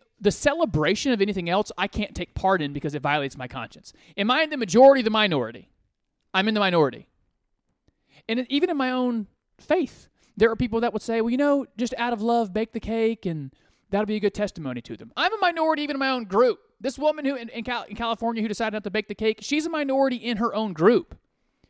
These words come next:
W-, where do we get our victim status? Where, where are we held up as victims in this victim culture that we've all set up?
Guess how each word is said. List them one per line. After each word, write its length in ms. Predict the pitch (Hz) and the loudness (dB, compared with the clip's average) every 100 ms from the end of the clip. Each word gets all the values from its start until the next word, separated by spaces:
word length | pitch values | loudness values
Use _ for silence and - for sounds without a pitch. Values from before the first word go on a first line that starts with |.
| _ _ - | _ _ -14
W-, 180 | 180 - | -12 -8
where 220 | 190 277 | 2 2
do 80 | 339 | 4
we 140 | 294 311 | 2 2
get 120 | 302 | 0
our 120 | 220 | 0
victim 320 | 165 - 127 | -2 -4 -8
status? 440 | - 107 - - - | -10 -14 -14 -16 -4
Where, 180 | 214 233 | -2 0
where 200 | 285 339 | 0 2
are 80 | 269 | 0
we 160 | 294 | -2
held 360 | 208 233 208 175 | -2 -4 -2 -2
up 240 | 120 - - _ _ _ | -4 -6 -18 _ _ _
as 160 | 180 156 | -6 -6
victims 560 | 143 180 - 156 143 135 | -2 -2 -2 -6 -6 -6
in 120 | 143 | -6
this 180 | 143 156 | -8 -12
victim 580 | 131 165 - - 143 | -2 0 0 -4 -6
culture 360 | - 160 147 135 | -4 -4 -4 -6
that 180 | 135 113 | -6 -6
we've 140 | 127 | -2
all 140 | 127 120 | -2 -2
set 260 | - 113 | -6 -10
up? 160 | 107 | -10